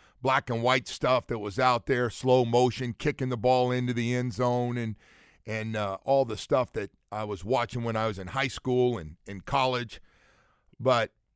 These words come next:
man, I, I'm telling you, when, when you lose like that, no matter, and Chargers have their quarterback out. I don't know if it would have mattered 'cause he hadn't been lighting it up either.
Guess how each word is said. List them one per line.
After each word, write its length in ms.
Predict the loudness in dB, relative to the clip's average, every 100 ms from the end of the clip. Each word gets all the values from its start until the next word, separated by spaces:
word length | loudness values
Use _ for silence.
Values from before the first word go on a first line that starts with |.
| _ _ _ _ -20 _
man, 260 | 0 2 2
I, 60 | -2 _ _ _ -2
I'm 120 | 0
telling 240 | 4 2 4
you, 80 | 0
when, 240 | 0 -4 _ _ _ _ _ _
when 160 | -4 6
you 140 | 8
lose 260 | 8 6 6
like 220 | 4 6
that, 320 | 4 4 2 -4 _ _ _ _
no 160 | 0 2
matter, 540 | 6 6 6 4 2 -2 _ _ _ _ -8
and 560 | -8 -8 -6 -4 -6 -10 _ _ 2
Chargers 420 | 4 4 2 2
have 380 | 4 4 2 -8 _ _ _ _ 2
their 120 | 4
quarterback 520 | 6 6 4 0 0
out. 180 | -2 -2 _ _ 2
I 60 | 4
don't 120 | 6
know 40 |
if 80 | 4
it 40 |
would 140 | 2 0
have 80 | 4
mattered 420 | 6 6 4 -2
'cause 160 | -2
he 80 | 2
hadn't 160 | 4 4
been 140 | 0
lighting 260 | 2 0 0
it 100 | -2
up 180 | 0 2
either. 320 | 2 0